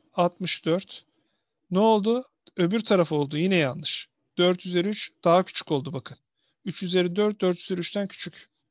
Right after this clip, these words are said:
Olmadı. Tamam mıyız? Dört üzeri üç, altmış dört, affedersiniz. Bu sefer yine yanlış.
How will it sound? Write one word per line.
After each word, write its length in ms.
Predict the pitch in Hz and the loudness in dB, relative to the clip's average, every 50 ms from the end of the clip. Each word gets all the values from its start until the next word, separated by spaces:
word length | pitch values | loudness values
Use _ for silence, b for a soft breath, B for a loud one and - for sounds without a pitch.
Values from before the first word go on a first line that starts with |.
| _ _ _ _ _ _ _ _ - | _ _ _ _ _ _ _ _ 0
Olmadı. 520 | 180 180 185 185 175 151 139 147 - - _ _ _ _ _ _ _ _ _ | 2 4 4 4 2 -2 -2 -4 -8 -16 _ _ _ _ _ _ _ _ _
Tamam 260 | - 165 185 247 262 | -6 -6 -6 -4 -6
mıyız? 260 | 226 190 165 - - _ _ _ _ _ - | -8 -8 -10 -12 -16 _ _ _ _ _ -6
Dört 220 | - 156 151 - | -6 -6 -6 -6
üzeri 180 | - - 175 190 | -6 -4 -4 -4
üç, 120 | 185 - | -4 -6
altmış 300 | 185 160 - - - - | -8 -10 -10 -12 -14 -12
dört, 180 | - 135 - - | -14 -14 -12 -14
affedersiniz. 640 | - - - - - - - - - - - - _ _ _ _ _ _ _ _ _ _ _ - | -14 -14 -12 -12 -12 -14 -14 -16 -18 -18 -18 -20 _ _ _ _ _ _ _ _ _ _ _ -10
Bu 60 | - | -6
sefer 320 | 165 - 185 175 185 208 202 | -2 0 0 2 4 4 2
yine 200 | 202 202 202 190 | 2 2 2 2
yanlış. 480 | 170 147 127 - - - - - - | 2 2 0 -4 -6 -10 -10 -10 -10